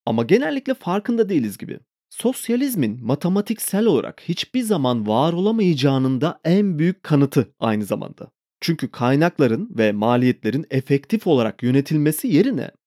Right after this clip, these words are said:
eşitlikçi olduğu savunulan fakat aslında işin sonunda herkes için tamamen bir depresyona yol açan paradoksal bir değer çöküntüsüne yol açan romantik olmaktan ileri gidemeyecek bir sistem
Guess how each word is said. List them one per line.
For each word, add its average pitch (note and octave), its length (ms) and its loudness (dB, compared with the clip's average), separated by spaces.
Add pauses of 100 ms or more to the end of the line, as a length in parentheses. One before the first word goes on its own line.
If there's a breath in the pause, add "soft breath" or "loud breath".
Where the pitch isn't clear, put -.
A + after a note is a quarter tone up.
eşitlikçi D#4 560 -6
olduğu C4 380 2
savunulan G3+ 640 2 (200)
fakat - 360 -2 (100)
aslında A3+ 560 -2
işin G3 280 0
sonunda G#3 580 2
herkes A3 420 0
için A3 260 -2
tamamen F3+ 600 2
bir E3 140 -2
depresyona D#3 640 2
yol G3 180 4
açan C4+ 420 -2 (140)
paradoksal F#3+ 920 -2
bir D3 180 -4
değer D3 360 0
çöküntüsüne G#3 680 -2
yol D#3 260 4
açan F#3 420 -2
romantik G3+ 640 -2 (100)
olmaktan F3+ 840 -4
ileri E3 360 0
gidemeyecek E3 720 0
bir A#2+ 60 -2
sistem G#2 480 -8